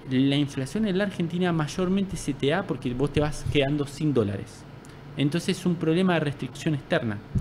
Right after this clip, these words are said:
¿Qué pasa? Cuando el país crece, demanda muchos dólares. Cuando se acaban los dólares, empieza la restricción externa. Entonces vos, para seguir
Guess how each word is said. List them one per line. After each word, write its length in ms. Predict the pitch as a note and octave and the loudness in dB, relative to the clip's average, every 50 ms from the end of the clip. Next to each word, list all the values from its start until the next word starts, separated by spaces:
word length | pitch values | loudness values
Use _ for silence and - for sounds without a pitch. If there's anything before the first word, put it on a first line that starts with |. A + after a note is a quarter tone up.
| - - - - - - - - | -2 -2 -10 -14 -16 -16 -6 2
¿Qué 120 | - G#3+ | 2 2
pasa? 260 | - - A#2+ - A#2+ A2 | 2 2 -2 -2 -6 -4
Cuando 300 | - - C#3+ D3+ D#3+ D#3+ | 2 4 4 4 4 2
el 80 | E3 | 2
país 300 | D#3 - G3+ A#3+ A#3+ - - - | 2 2 0 0 0 -4 0 2
crece, 460 | F#3+ G3+ C4 B3+ - - - D#3 A2+ A2 - - - - - - - - - - - - - | 4 4 4 4 2 0 0 0 0 -2 -8 -14 -16 -16 -16 -16 -16 -16 -16 -16 -16 -12 0
demanda 340 | - B2+ C3 C#3 D3+ D#3 D3+ | 4 4 4 6 4 4 4
muchos 300 | C#3+ D3 C#3+ - C3+ G#2 A2 | 4 4 2 2 -2 -2 -2
dólares. 480 | G#2 G2 G2 F#2+ - - - - - - - - - - - - - - - - - - | -2 -2 -2 -6 -6 -10 -14 -16 -16 -16 -16 -18 -18 -18 -18 -18 -18 -18 -18 -18 -8 4
Cuando 300 | - C3 C3+ C#3 C3+ C3+ | 6 6 6 6 4 2
se 160 | C#3 - D#3 | 0 0 -2
acaban 360 | C#3+ C3+ - G#3 G#3+ G#3 G3 | -4 -2 0 2 4 4 4
los 100 | F3 D#3 | 4 4
dólares, 500 | D3 F3 G3 A3 G#3+ F3+ D3 C#3 C#3 - - - | 4 4 4 4 4 4 4 2 0 -4 -6 -4
empieza 340 | B2+ A#2 A#2+ B2 - D3+ | -4 -2 -2 0 2 2
la 120 | C3 B2 A#2+ | 2 2 2
restricción 480 | A#2+ A#2+ A#2 - A#2 - - - C3+ B2 | 0 -2 -6 -6 -8 -6 -2 0 0 0
externa. 360 | A#2+ - - A#2+ G#2+ G#2 G#2 | 0 0 0 0 2 2 -2
Entonces 360 | G#2 - - C3 C3 - C#3 | -4 -2 -2 -2 2 2 2
vos, 220 | C3 B2+ B2 A#2+ - - - - - - - - | 4 4 2 0 -4 -14 -16 -16 -18 -18 -4 -2
para 220 | - C3 C3 B2+ | 0 0 0 0
seguir 540 | - - D3 D3 F#3 G#3 G#3+ G3 - - | 0 2 2 4 4 4 2 2 0 0